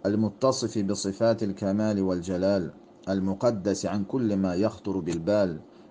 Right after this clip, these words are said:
أو يتوهم في الفكر والخيال، المحتجب برداء العز والجلال، لا تدركه الأبصار وهو يدرك الأبصار، وهو اللطيف الخبير.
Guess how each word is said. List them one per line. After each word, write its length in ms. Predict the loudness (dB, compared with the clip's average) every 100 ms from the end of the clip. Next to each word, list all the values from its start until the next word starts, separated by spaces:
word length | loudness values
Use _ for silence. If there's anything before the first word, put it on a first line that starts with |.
| 0
أو 200 | 2 4
يتوهم 680 | 2 2 2 2 0 -2 -2
في 100 | -4
الفكر 400 | -6 -6 -4 -2
والخيال، 680 | -2 -4 -4 0 0 0 -6 -18 -20 -20 -20 -4
المحتجب 880 | 0 2 0 -4 -2 0 0 0 0
برداء 520 | 0 0 0 0 2
العز 400 | -2 -2 -4 -2
والجلال، 720 | -2 -2 -2 -2 0 0 -2 -8 -20 -20 -20 -16 -4
لا 280 | 2 2
تدركه 580 | 2 -2 -2 -2 -4 -4
الأبصار 680 | -4 -4 -6 -4 0 2 0
وهو 380 | -2 -4 -2 -2
يدرك 460 | -2 -2 -4 -4
الأبصار، 720 | -4 -4 -4 -4 -2 0 0 -6 -20 -20 -20 -14 -10
وهو 280 | -6 -2
اللطيف 520 | 0 0 -2 -2 -4 -6
الخبير. 640 | -8 -6 -2 -2 -2 -10